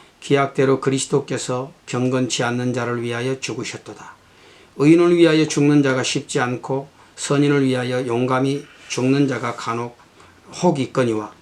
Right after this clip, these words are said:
우리가 아직 죄인 되었을 때에 그리스도께서 우리를 위하여 죽으심으로 하나님께서 우리에게 대한 자기의 사랑을 확증하셨느니라. 그러면 이제 우리가 그 피를 인하여 의롭다 하심을 얻었은즉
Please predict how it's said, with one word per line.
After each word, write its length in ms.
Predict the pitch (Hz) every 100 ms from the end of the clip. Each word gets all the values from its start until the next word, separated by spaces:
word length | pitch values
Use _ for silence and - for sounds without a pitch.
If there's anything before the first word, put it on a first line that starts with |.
| - - - - -
우리가 360 | 127 117 117
아직 260 | 113 120 -
죄인 340 | 131 131 147
되었을 420 | 127 123 - 135
때에 300 | 127 110 107 104 _ - - -
그리스도께서 680 | 131 131 - 135 139 - 127
우리를 340 | 127 135 143
위하여 320 | 123 117 117 120
죽으심으로 760 | - 135 - 120 107 110 - - - -
하나님께서 580 | 117 123 120 110 110 123
우리에게 440 | 113 127 127 127 123
대한 280 | 117 117
자기의 360 | - 113 117 117
사랑을 400 | 113 110 117 120
확증하셨느니라. 1000 | - 135 - 135 120 131 113 104 98 - _ _ - - - -
그러면 360 | 143 147 151 143
이제 380 | 135 147 139 135
우리가 420 | 135 131 135 135
그 200 | 139 131
피를 320 | - 147 131
인하여 340 | 120 117 117
의롭다 460 | 120 127 135 135 143
하심을 460 | 127 - 127 131 -
얻었은즉 580 | 117 120 - 113 110